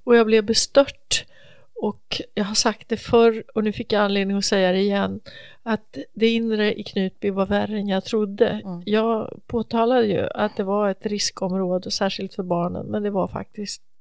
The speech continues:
Speaker 1: ännu värre. Och det är det vi ska
Speaker 2: Mm.
Speaker 1: tala om nu,
Speaker 2: Mm.
Speaker 1: tänker jag. För
Speaker 2: Mm.
Speaker 1: det, eh, Josefin har gett det tydligaste porträttet av Kristi brud,
Speaker 2: Mm.
Speaker 1: Åsa Wallda, och hur det var på n-, nära håll.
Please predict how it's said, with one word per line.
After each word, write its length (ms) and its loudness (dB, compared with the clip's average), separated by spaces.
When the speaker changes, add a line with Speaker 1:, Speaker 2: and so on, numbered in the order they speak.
Speaker 1:
ännu 240 -2
värre. 280 -2
Och 100 -6
det 80 4
är 40 0
det 140 2
vi 80 -2
ska 160 -10
Speaker 2:
Mm. 100 -8
Speaker 1:
tala 240 0
om 140 -4
nu, 60 0
Speaker 2:
Mm. 140 0
Speaker 1:
tänker 260 -8
jag. 100 -10
För 120 0
Speaker 2:
Mm. 40 2
Speaker 1:
det, 140 0
eh, 100 2
Josefin 800 0
har 220 0
gett 340 -2
det 400 -2
tydligaste 680 0
porträttet 760 0
av 360 -2
Kristi 400 -4
brud, 560 0
Speaker 2:
Mm. 120 2
Speaker 1:
Åsa 220 2
Wallda, 420 -4
och 140 -4
hur 120 2
det 80 2
var 180 2
på 200 -6
n-, 140 -6
nära 440 0
håll. 340 2